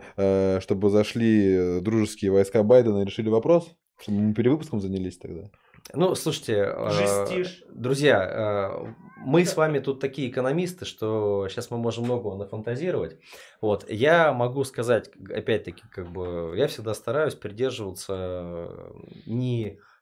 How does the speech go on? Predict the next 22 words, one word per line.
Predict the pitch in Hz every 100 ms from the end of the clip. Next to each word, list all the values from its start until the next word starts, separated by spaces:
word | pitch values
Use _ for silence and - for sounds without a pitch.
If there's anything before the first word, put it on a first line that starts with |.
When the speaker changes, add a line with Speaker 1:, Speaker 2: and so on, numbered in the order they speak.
| _
Speaker 2:
там | 98 87
политизированных, | 101 92 107 135 202 185 143 127 -
не | 104
эмоциональных, | 101 101 117 170 160 107
а | 113
именно | 127 107
экспертных | - 123 110 - -
оценок. | 98 95 80 - _ - _
То | -
есть | 104 180
я | 190
говорю | 127 117 113
о | 113
том, | 180 185
что | 185 113 98 -
сейчас | - - 95 151 170 170 -
надо | - 123 135 101
быть, | 92 123 123 -
э, | - 101 95 92 90 95 -
всем | - 110 90
предпринимателям, | 92 _ 95 110 165 190 147 107 95
да, | 110 131